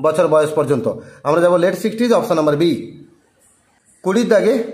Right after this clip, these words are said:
এপিজে আব্দুল কালামস own world was concerned উইথ। Doctor এপিজে আব্দুল কালামের যে নিজস্ব দুনিয়া, সেটা কোন বিষয়ের সঙ্গে সম্পর্কযুক্ত? উত্তর হচ্ছে science and technology, Option number সি। মানে এপিজে আব্দুল কালাম পেশায় একজন বিজ্ঞানী ছিলেন, তো তার বিজ্ঞান,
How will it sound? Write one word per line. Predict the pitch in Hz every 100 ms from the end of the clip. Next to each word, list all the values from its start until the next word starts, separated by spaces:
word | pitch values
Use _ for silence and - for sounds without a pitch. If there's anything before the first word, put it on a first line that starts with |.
| - -
এপিজে | 175 180 220 226
আব্দুল | 190 185 220 220
কালামস | 214 220 226 233
own | 185 202 214
world | 180 185 208
was | 202 196 202
concerned | 202 180 180 202 196
উইথ। | 185 165 - - - - 135
Doctor | 151 202
এপিজে | 180 185 202 208
আব্দুল | - 208
কালামের | 208 208 208
যে | 214
নিজস্ব | 170 196 -
দুনিয়া, | 180 180 147 123
সেটা | 175
কোন | 185 196 220
বিষয়ের | 214 - 208
সঙ্গে | 196 202
সম্পর্কযুক্ত? | 190 165 147 139 120 110 107 - _ -
উত্তর | 143 190
হচ্ছে | 190
science | 220 - 180 214 214
and | 185 185
technology, | 165 156 139 120 - - - -
Option | 151 151
number | 180 175
সি। | - 139 95 - -
মানে | 131 147 143 - 156
এপিজে | 156 214 202
আব্দুল | 208 - 208
কালাম | 185 180 247 247
পেশায় | 180 196 190
একজন | 185 185
বিজ্ঞানী | 160 156 190 185
ছিলেন, | 151 165
তো | 185
তার | 170 165
বিজ্ঞান, | 160 151 180